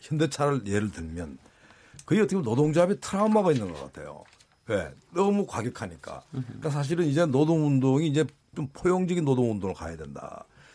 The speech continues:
그래서 보다 합리적인 노동운동을 가야 된다. 그렇게 해야지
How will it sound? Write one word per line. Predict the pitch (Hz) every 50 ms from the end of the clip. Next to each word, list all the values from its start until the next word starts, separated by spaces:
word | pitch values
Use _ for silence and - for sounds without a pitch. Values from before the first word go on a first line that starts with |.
| - _
그래서 | - 143 143 143
보다 | - 131 151 180 165 - - _
합리적인 | - - - 208 208 208 208 185 190 185 165
노동운동을 | 143 139 123 131 123 110 104 101 104 -
가야 | - 85 87 87
된다. | 80 76 73 90 90
그렇게 | - - 165 202 - 196
해야지 | 175 175 165 160 156 160 202 185 151